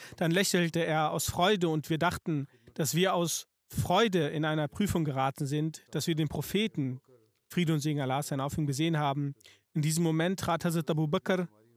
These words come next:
auf seinen Fersen zurück, damit er sich den,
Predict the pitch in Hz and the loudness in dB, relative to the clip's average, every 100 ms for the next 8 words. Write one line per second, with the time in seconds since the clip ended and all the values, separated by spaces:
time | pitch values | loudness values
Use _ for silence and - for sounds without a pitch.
0 | _ - 165 160 226 147 165 170 - 190 | _ -4 -2 -2 -2 0 2 2 2 2
1 | 214 170 - 151 151 - _ _ 165 160 | 2 0 -2 -2 -4 -8 _ _ -2 0
2 | 165 156 165 - 180 156 147 160 | 0 0 -2 -2 -2 0 -2 -6